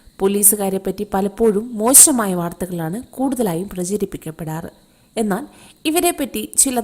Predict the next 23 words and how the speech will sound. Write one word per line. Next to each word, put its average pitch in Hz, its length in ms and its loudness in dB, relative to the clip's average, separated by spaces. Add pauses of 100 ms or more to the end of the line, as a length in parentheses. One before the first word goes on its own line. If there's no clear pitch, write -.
നല്ല 240 180 0 (120)
വാർത്തകളുമുണ്ട്. 151 680 -4 (580)
എന്നാൽ 185 200 0 (520)
അത് 247 140 4 (340)
ഏവരുടെയും 214 640 2
ഹൃദയം 196 360 0
നിറയ്ക്കുന്നതുമാണ്. 180 840 -4 (640)
അത്തരത്തിൽ 339 480 -4
ഒരു 226 180 2
വീഡിയോ 180 340 -4
ആണ് 156 140 -8 (240)
ഇപ്പോൾ 262 200 -10 (200)
സോഷ്യൽ 208 400 -4
മീഡിയയിൽ 160 360 -6
വൈറലാകുന്നത്. 151 680 -6 (1600)
കനത്ത 320 340 2 (260)
മഴയായതിനാൽ 170 760 -2 (180)
സ്കൂട്ടറിൽ 277 460 0 (220)
യാത്ര 185 260 2 (120)
ചെയ്തിരുന്ന 175 440 -2 (220)
യുവതിയും 208 420 -2 (140)
കുഞ്ഞും 156 300 -4 (720)
ഒരു 262 120 2